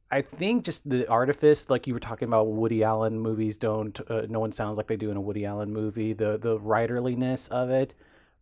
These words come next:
let people think there was still, like, this, um, uh, bubbled in aspect to, uh, writing contemporary life that isn't exactly,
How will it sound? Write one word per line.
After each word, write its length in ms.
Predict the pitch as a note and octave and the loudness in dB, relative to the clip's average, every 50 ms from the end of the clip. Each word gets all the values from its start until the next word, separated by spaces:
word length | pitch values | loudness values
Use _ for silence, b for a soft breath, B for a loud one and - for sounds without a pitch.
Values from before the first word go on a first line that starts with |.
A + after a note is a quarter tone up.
| _ | _
let 420 | C3+ A#2+ A2 A2 A2+ A2+ A#2 A#2 - | -4 -2 -2 0 0 0 -2 -2 -4
people 200 | - A#2 - A2 | -8 -12 -12 -8
think 180 | - A#2+ G#2+ G2 | -6 -6 -6 -4
there 100 | A2+ G#2 | -4 -4
was 100 | G2+ - | -4 -6
still, 260 | - - A2+ G#2+ G#2 | -6 -4 -2 -2 -2
like, 180 | G2 G2 F#2+ - | -2 -4 -4 -6
this, 340 | G2+ G2 F#2+ - - - - | -8 -8 -8 -10 -16 -18 -10
um, 360 | - G2 F#2+ F#2+ F#2 F#2 G2 - b b b b b b b b b b b b b _ _ _ - | -6 -4 -4 -4 -4 -6 -10 -14 b b b b b b b b b b b b b _ _ _ -10
uh, 460 | - G2 F#2 F2+ F2+ G2 F#2+ G2 F#2 F2 - - _ _ _ _ | -6 -4 -2 -2 -2 -4 -4 -6 -8 -10 -12 -20 _ _ _ _
bubbled 400 | A2+ G#2 G#2 G2+ G2+ F#2+ F#2+ F#2 | -8 -4 -2 -2 -2 -2 -2 -2
in 260 | G2+ G2 G2 G2+ G2 F#2+ | -4 -4 -4 -6 -8 -8
aspect 520 | - F#2 F2 - - - - F#2 - - - | -10 -10 -10 -12 -10 -8 -8 -8 -8 -10 -12
to, 460 | - G2 E2+ E2+ E2 E2+ D#2+ E2+ E2+ - _ _ _ _ - | -10 -8 -6 -6 -6 -6 -8 -8 -10 -14 _ _ _ _ -8
uh, 340 | F#2+ F#2 F2+ E2+ F2+ F2+ F2 E2+ E2 - _ _ - | -6 -6 -4 -4 -4 -6 -8 -10 -12 -16 _ _ -16
writing 640 | C#3 C3+ C3 A#2 G#2+ G#2 G2 F#2 F#2+ F#2 F#2 G2 | -12 -12 -10 -8 -4 -2 -2 -2 -2 -4 -6 -8
contemporary 520 | F#2+ G2+ - - G2+ - F#2+ F2+ E2+ F2 F2+ | -10 -10 -10 -10 -8 -6 -6 -8 -6 -8 -10
life 420 | F2 G2 - - - - - - - | -10 -10 -12 -12 -12 -14 -16 -14 -10
that 240 | F#2 F2 F2 F2 F2+ - _ - | -8 -8 -6 -8 -10 -12 _ -10
isn't 260 | A#2 A2 F#2+ G2+ F#2 | -8 -8 -8 -10 -12
exactly, 720 | F2+ F2 F2+ G2 F2+ F2+ F2+ - F#2 F#2 F2+ F2 F#2 F#2+ | -12 -12 -8 -6 -6 -6 -6 -6 -6 -6 -6 -6 -8 -10